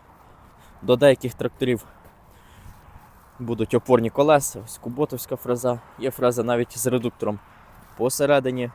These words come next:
метр двадцять, кому потрібна компактна фреза. Ось ще одна з новими ножами. Так, і ще один тракторець, який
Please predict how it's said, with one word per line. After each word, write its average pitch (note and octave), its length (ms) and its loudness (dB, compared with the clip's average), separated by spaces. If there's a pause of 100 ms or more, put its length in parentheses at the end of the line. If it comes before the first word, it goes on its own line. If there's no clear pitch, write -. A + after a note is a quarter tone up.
метр A#2+ 340 -2
двадцять, B2 480 2 (100)
кому A#2+ 160 -4
потрібна A#2+ 420 -2
компактна A#2 500 2
фреза. A#2 400 -2 (540)
Ось - 100 -12
ще - 140 -2
одна G2+ 180 0
з G2 100 -8
новими C#3 320 0
ножами. B2 480 0 (2250)
Так, B2+ 220 0
і C3+ 40 0
ще D3+ 160 4
один C#3+ 160 2
тракторець, - 480 4
який C#3 320 -2